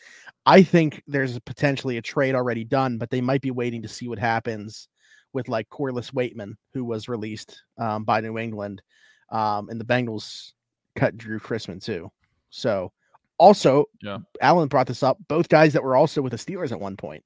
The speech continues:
Speaker 1: Like, the Steelers definitely have an eye for N F L punters. You look around the league, there's, like, a lot of guys that have at some point, a-, and normally the Steelers were their first team.
Speaker 2: Yeah, that's a good point.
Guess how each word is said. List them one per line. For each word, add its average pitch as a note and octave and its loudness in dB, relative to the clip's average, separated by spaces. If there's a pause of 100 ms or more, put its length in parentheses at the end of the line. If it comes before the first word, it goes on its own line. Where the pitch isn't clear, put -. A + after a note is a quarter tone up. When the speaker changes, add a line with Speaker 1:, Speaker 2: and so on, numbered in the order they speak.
(420)
Speaker 1:
Like, A#2+ -6
the C3 -6
Steelers A#3 -2
definitely G3+ 2
have E3+ 4
an D3 -2
eye C#3 4
for - -8
N C3 -2
F B2+ -6
L A#2 0
punters. - -10 (960)
You C#3 -6
look D#3+ -2
around D3 2
the B2 -4
league, B2+ -4
there's, A2 -8
like, B2 -6
a A#2+ -6
lot C#3 2
of C3+ 0
guys C3+ 4
that A#2 -8
have A#2+ -2
at A2 -10
some D3 0
point, B2+ -8 (300)
a-, C3+ -6
and D3+ 0
normally D#3 2 (240)
the - -16
Steelers D3+ -4
were C3+ -6
their A#2 -4
first B2+ -8
team. D#3 -6 (1400)
Speaker 2:
Yeah, A#2+ -2 (800)
that's C3+ -2
a E3+ -2
good D#3+ 4
point. C#3 -2